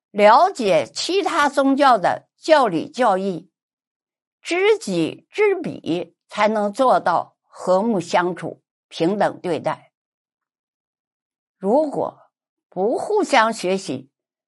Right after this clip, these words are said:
就总会有界限、有矛盾。化解这些界限和矛盾，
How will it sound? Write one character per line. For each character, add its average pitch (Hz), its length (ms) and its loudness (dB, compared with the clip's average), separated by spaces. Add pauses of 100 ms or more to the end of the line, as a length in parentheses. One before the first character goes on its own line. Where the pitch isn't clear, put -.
(220)
就 294 340 0
总 165 340 0
会 359 280 0
有 170 160 2
界 262 440 2
限、 - 420 -8 (260)
有 160 160 -6
矛 131 320 -6
盾。 202 340 -4 (1500)
化 359 500 0
解 156 300 -4
这 262 220 -2
些 208 240 0
界 269 340 2
限 185 300 -2
和 170 120 -4
矛 160 280 -2
盾， 277 340 -6